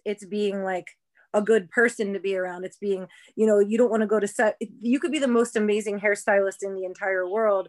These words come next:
and have a shit attitude, and no one wants to work with you. So, you know, I think that it's just so much more than, than your skill set. Sometimes it's, it's all of it. So building the meaningful relationships with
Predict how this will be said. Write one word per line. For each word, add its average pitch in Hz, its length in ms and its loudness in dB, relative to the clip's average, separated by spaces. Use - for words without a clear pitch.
and 202 140 -2
have 208 100 -2
a 202 60 -8
shit 220 260 -4
attitude, 202 500 -2
and 185 120 -10
no 190 100 -6
one 190 140 -10
wants 180 180 -14
to 175 80 -8
work 175 180 -6
with 175 140 -10
you. - 280 -10
So, 214 420 4
you 226 180 -2
know, 214 140 0
I 190 140 -2
think 247 260 -4
that 208 140 -2
it's 202 160 -6
just 202 240 -8
so 202 180 2
much 202 340 -4
more 196 720 0
than, 175 680 -2
than 185 240 0
your 185 180 -2
skill 180 360 -4
set. - 280 -2
Sometimes 240 520 0
it's, - 260 -8
it's 180 180 -8
all 180 220 0
of 147 80 -4
it. 117 160 -8
So 180 340 0
building 247 360 4
the 226 60 0
meaningful 208 420 -4
relationships 185 760 -6
with 202 240 0